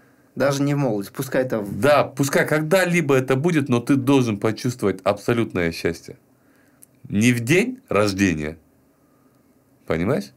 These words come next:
Speaker 2: Не в день
Speaker 1: Праздника.
Speaker 2: события какого-нибудь,
Speaker 1: Да.
Speaker 2: праздника, а просто в какой-то день.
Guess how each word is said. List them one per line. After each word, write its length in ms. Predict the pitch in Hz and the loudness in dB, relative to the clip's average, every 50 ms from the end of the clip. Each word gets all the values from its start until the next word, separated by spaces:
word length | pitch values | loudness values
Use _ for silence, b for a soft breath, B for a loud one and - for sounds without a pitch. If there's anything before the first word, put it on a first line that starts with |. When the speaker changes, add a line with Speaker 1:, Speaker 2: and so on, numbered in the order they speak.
| _ b b b b b b b b b b b _ | _ b b b b b b b b b b b _
Speaker 2:
Не 280 | - 87 98 110 113 110 | -6 -2 0 0 0 0
в 80 | 104 | -2
день 440 | 101 101 117 - 175 190 190 202 b b b b b b b b b b b b _ _ _ _ _ _ _ _ _ _ _ _ _ _ _ | 0 0 2 2 2 0 -2 -6 b b b b b b b b b b b b _ _ _ _ _ _ _ _ _ _ _ _ _ _ _
Speaker 1:
Праздника. 380 | - 131 120 117 113 113 - 120 | -6 -2 -2 0 -2 0 2 2
Speaker 2:
события 580 | 120 120 113 120 123 117 107 - - 92 85 82 | 2 2 4 4 4 2 2 0 0 0 0 0
какого-нибудь, 640 | - 95 85 - - 87 85 82 82 82 98 98 95 | -2 -4 -6 -4 -4 -4 -4 -4 -6 -8 -8 -10 -12
Speaker 1:
Да. 80 | - - - | -14 -12 -6
Speaker 2:
праздника, 720 | - 107 98 104 104 101 92 87 87 82 - - - - - _ _ _ _ _ | -2 0 2 2 2 2 0 -2 -4 -6 -6 -8 -12 -14 -16 _ _ _ _ _
а 120 | - 98 | -4 -4
просто 440 | 98 - - 147 170 160 - - 104 | -2 -2 0 2 2 0 0 -4 -6
в 60 | 95 | -4
какой-то 500 | - - 95 92 - 104 95 - - 90 | -4 -4 -4 -2 0 -2 -2 -2 -2 -4
день. 260 | 82 82 82 78 76 | -4 -4 -6 -10 -10